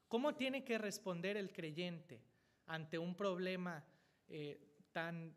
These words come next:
tan, digamos, sutil como este que puse, o, o un problema serio que nos puede ocasionar, que nos puede llevar a estar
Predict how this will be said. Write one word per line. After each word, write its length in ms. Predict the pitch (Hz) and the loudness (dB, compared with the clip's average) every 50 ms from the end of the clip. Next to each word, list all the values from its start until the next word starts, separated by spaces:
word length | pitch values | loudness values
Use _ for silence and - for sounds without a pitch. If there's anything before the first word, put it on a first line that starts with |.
| - - | -14 -8
tan, 540 | - 165 170 170 165 165 165 165 160 160 - - - - - - _ _ _ _ _ _ _ _ _ _ - _ _ _ _ _ _ _ _ _ _ _ | -6 -6 -4 -4 -6 -6 -6 -8 -10 -10 -12 -16 -20 -20 -20 -20 _ _ _ _ _ _ _ _ _ _ -20 _ _ _ _ _ _ _ _ _ _ _
digamos, 420 | - 190 180 196 202 208 208 202 - | -4 -2 0 0 0 0 -2 -2 -2
sutil 440 | - 214 196 208 - 226 226 214 220 | -4 -6 -6 -4 -4 -4 -4 -4 -4
como 240 | - 190 180 180 | -4 -4 -2 -2
este 280 | 196 190 - - 202 185 | -2 -2 -2 -4 -4 -4
que 120 | - 185 | -4 -8
puse, 460 | - - 196 202 190 190 - 180 170 160 | -8 -6 -6 -6 -6 -4 -6 -6 -4 -4
o, 60 | 147 | -4
o 320 | 143 147 - 160 160 160 170 | -6 -4 -2 -2 0 0 0
un 120 | 180 185 | -2 0
problema 520 | - 202 185 180 180 185 196 190 190 170 | 2 4 4 4 4 2 2 2 0 -2
serio 560 | 170 - - - 190 185 175 165 151 135 127 131 - _ _ _ _ _ _ _ _ _ _ _ _ - | -2 -4 -2 0 0 0 0 -2 -6 -8 -10 -12 -18 _ _ _ _ _ _ _ _ _ _ _ _ -2
que 140 | - 170 165 | 0 0 0
nos 220 | 160 156 151 - | 0 -2 -4 -2
puede 320 | - - 196 190 190 202 202 | 2 4 4 6 6 6 4
ocasionar, 680 | 190 196 196 180 156 - - 180 165 160 170 180 170 | 2 2 0 -4 -4 -2 -4 -4 -4 -2 -2 -4 -2
que 100 | - 180 | -4 -6
nos 160 | 165 151 151 | -6 -6 -6
puede 280 | - - 190 190 190 185 | -2 0 0 2 2 2
llevar 420 | 170 175 170 170 175 180 180 175 - | 0 0 2 2 2 0 0 -2 -6
a 80 | 175 | -8
estar 400 | 151 151 - - 170 165 170 175 | -8 -8 -4 0 0 0 0 -2